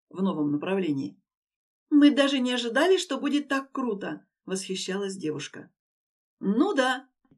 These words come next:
я, как глубокий скептик, не ждал многое, но твоя студия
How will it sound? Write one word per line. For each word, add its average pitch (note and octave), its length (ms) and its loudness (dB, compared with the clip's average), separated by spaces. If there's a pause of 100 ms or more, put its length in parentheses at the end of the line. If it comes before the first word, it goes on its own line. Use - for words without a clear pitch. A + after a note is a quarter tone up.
(140)
я, A#3+ 320 4
как G3 280 -4
глубокий A3+ 500 -2
скептик, A#3 500 -6
не F#3 160 -2
ждал A3 380 2
многое, F3+ 480 0
но D3 220 2
твоя D3+ 380 -2
студия F3 580 -4